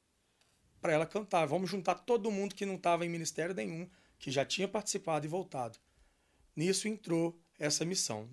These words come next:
Ano seguinte nós tocamos e logo em seguida nós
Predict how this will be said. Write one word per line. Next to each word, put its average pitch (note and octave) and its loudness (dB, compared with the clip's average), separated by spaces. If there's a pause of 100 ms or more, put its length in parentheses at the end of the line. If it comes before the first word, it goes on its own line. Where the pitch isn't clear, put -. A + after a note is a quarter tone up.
Ano C#3+ -2
seguinte C#3 -4
nós D3 -2
tocamos F3+ -4 (500)
e D#3+ 2
logo D#3+ 4
em F#3 -2
seguida D#3+ -2 (800)
nós D3 2